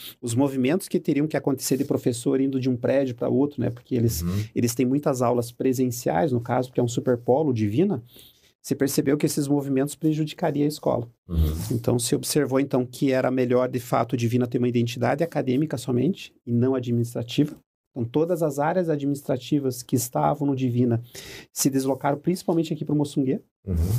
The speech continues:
Speaker 1: E o prédio ficou com essa identidade, então, de escola da saúde junto com os cursos da saúde, né?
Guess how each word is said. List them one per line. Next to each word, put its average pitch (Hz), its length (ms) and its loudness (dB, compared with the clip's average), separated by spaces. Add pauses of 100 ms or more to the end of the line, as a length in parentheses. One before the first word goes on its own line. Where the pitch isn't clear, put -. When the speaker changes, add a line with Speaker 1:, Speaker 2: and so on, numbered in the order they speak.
(320)
Speaker 1:
E 139 100 0
o 151 40 2
prédio 139 260 0
ficou 180 160 -2
com 175 80 -2
essa 160 140 0
identidade, 156 460 2
então, 151 180 0
de 135 60 -2
escola 160 400 0
da 180 120 -2
saúde 180 400 0
junto 254 340 2
com 240 120 -2
os 233 100 -2
cursos 180 240 0
da 175 80 0
saúde, 139 420 -2 (260)
né? 156 120 4